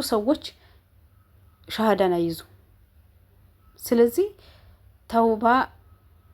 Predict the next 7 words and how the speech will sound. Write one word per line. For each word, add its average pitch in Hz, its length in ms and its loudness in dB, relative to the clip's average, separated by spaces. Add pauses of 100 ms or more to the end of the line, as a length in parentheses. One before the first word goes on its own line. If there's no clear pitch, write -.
(320)
እንትን 208 280 -4
የሚለው 214 320 2 (920)
ሳትሞት 208 500 0
ነፍስ 226 260 2 (640)
በአላህ 208 360 0
እጅ 185 180 -6
ሳትገባ 180 440 -2